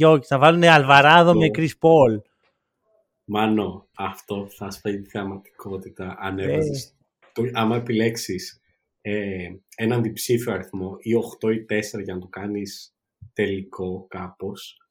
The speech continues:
Speaker 2: ε, και να βάλεις το κοινό να ψηφίσει τις διάδες.
Speaker 1: Ε, ο, μπράβο, μπράβο. Ο,
Speaker 2: Α.
Speaker 1: γενικώς, φτιάξε αυτά τα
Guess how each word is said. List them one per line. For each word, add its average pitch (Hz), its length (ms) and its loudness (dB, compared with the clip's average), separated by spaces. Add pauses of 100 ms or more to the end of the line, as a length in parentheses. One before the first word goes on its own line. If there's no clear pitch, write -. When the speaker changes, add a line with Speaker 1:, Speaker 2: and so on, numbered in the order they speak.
(520)
Speaker 2:
ε, 101 760 -4 (220)
και - 140 -8
να 101 260 -6
βάλεις 113 320 -4
το - 100 -12
κοινό 107 340 -6
να 110 100 -4
ψηφίσει - 440 -10
τις - 160 -18
διάδες. 92 760 -12 (580)
Speaker 1:
Ε, 123 320 -8 (140)
ο, 143 300 4
μπράβο, 139 380 10
μπράβο. 131 400 8
Ο, 233 120 10 (240)
Speaker 2:
Α. 196 80 -4 (320)
Speaker 1:
γενικώς, 240 640 4 (100)
φτιάξε 240 480 2
αυτά 233 180 2
τα 220 140 4